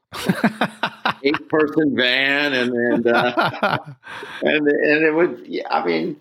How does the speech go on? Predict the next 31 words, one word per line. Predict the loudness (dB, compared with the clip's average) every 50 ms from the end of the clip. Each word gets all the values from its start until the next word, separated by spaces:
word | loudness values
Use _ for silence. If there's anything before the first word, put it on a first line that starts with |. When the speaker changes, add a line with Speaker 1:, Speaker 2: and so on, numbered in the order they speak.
| _ _ -6
Speaker 2:
it | -4 0
would | 0 0 2 2
be | 2 0
fun. | 2 2 0 0 0 -2 -4 -6
It | -6 -6
would. | -6 -6 -8 -10 _ _ _
So | -2 2 2 4 4 2 0 -2
I | -2 -2 -2
think | -2 -2 0 0 0 0 -2
some | -2 -2 0 2 2 2
of | 2 2 0
the, | 0 0 0 -2
I | -4 -4
think | -2 -2 -2 -2
some | -2 -4 0 0 2 2 2
of | 2 2
this | 0 0 0 -2
is | -4 -4 -4
gonna | -4 -4 -4 -4
be | -6 -8
done | -6 -4 -4 -4 -2 -4
in | -6 -8 -10
a | -10 -10
little | -8 -8 -8 -8
van, | -8 -6 -6 -6 -6 -6 -6 -6 -8 -12 -14 _ -20
like | -16 -14 -14
if | -12 -10 -10
we're | -10
just | -10 -12 -16 -16 -10
going | -8 -8 -8 -8 -10 -12 -12
from | -12 -12 -12 -12